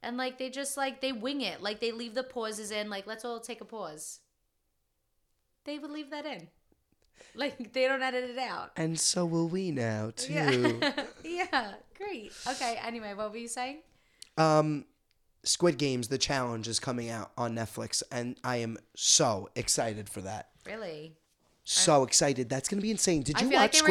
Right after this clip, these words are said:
Speaker 2: Squid Games?
Speaker 1: casting, yes, I watched Squid Games, but I feel like they were casting this Squid Games reality show forever. Don't you feel like you've
Speaker 2: Yes.
Speaker 1: been seeing the casting process for, like, over a year?
Speaker 2: Yeah, because it was such a big deal. I mean,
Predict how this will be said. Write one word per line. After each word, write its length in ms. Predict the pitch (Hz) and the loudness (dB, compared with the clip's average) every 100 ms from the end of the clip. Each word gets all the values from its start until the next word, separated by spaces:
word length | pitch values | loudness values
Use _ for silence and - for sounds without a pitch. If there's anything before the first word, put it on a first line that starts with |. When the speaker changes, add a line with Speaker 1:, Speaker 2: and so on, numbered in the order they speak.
| 165 | 6
Speaker 2:
Squid 40 | |
Games? 300 | 185 196 214 | 6 6 4
Speaker 1:
casting, 340 | 220 - 226 202 | 2 -2 -6 -2
yes, 240 | 202 196 | -2 -2
I 60 | 190 | -4
watched 200 | 190 - | -4 -6
Squid 220 | 185 185 | -10 -8
Games, 300 | 175 170 180 | -8 -8 -6
but 80 | 185 | -8
I 60 | |
feel 140 | 190 202 | -6 -8
like 100 | 202 | -6
they 80 | 196 | -6
were 80 | |
casting 720 | 190 - 175 175 - 190 196 202 175 | -8 -8 -6 -6 -6 -6 -6 -8 -8
this 220 | 185 185 | -6 -6
Squid 360 | - - 190 185 | -6 -8 -10 -8
Games 240 | 196 196 | -8 -8
reality 300 | 190 190 196 | -6 -6 -6
show 180 | 190 208 | -8 -12
forever. 1200 | - 185 - _ 170 175 170 170 170 147 170 160 160 | -8 -10 -10 _ -10 -8 -8 -8 -10 -8 -8 -8 -10
Don't 120 | 190 | -12
you 60 | 196 | -12
feel 120 | 220 | -12
like 160 | 208 196 | -12 -10
you've 120 | 160 | 0
Speaker 2:
Yes. 240 | 190 151 - | 4 4 2
Speaker 1:
been 60 | 202 | -2
seeing 260 | 202 190 | -4 -12
the 60 | 180 | -16
casting 280 | 180 170 180 | -16 -16 -12
process 320 | 180 180 180 | -12 -12 -14
for, 100 | 180 | -12
like, 200 | 170 170 - | -12 -14 -18
over 220 | 170 185 | -16 -12
a 60 | 160 | -12
year? 360 | 170 165 170 - | -12 -14 -14 -4
Speaker 2:
Yeah, 360 | 160 240 165 117 - _ _ _ _ - | 0 2 2 0 -8 _ _ _ _ -10
because 320 | 147 170 185 170 | -6 -2 0 0
it 80 | |
was 120 | 151 - | 2 2
such 260 | - - | 2 2
a 60 | 160 | 0
big 200 | 165 135 | 0 0
deal. 220 | 160 196 | 0 0
I 100 | 135 | 0
mean, 320 | 143 147 143 | 0 0 -2